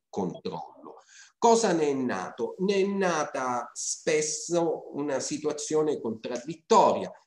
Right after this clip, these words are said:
Vi porto un esempio. Eh, a Messina, eh, crea panico il focolaio in una casa di riposo,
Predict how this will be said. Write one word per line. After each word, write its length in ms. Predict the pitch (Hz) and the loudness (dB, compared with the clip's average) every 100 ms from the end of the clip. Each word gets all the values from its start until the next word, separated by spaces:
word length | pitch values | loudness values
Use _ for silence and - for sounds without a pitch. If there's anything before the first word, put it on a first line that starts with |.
| _ | _
Vi 140 | 120 127 | -6 -2
porto 500 | 131 151 147 - 135 | 4 4 4 0 -4
un 120 | 131 | -2
esempio. 720 | 139 - 180 123 92 - 85 - _ _ | 0 4 4 4 -2 -8 -8 -8 _ _
Eh, 520 | - 120 120 113 107 - | -6 -2 0 0 -2 -8
a 440 | - 135 139 131 | 0 2 4 2
Messina, 960 | 127 139 175 - - 180 165 165 160 - | 0 2 2 0 2 4 6 4 2 -2
eh, 760 | - 135 135 131 127 123 120 - | -6 -2 0 0 0 0 -2 0
crea 720 | 151 139 147 139 131 120 - | 2 4 4 6 6 4 -2
panico 840 | - 156 147 139 131 127 127 120 - | 2 4 4 0 -4 -2 2 2 0
il 160 | 139 127 | -4 -6
focolaio 840 | - 123 - 117 135 143 131 113 | -2 -2 0 0 4 2 2 -2
in 160 | 110 113 | -2 -2
una 240 | 113 113 | -2 -2
casa 480 | - 135 131 - 110 | -2 0 0 -2 -6
di 160 | 113 127 | -4 -4
riposo, 920 | 135 180 160 123 101 - 165 160 | -2 0 4 4 2 0 0 0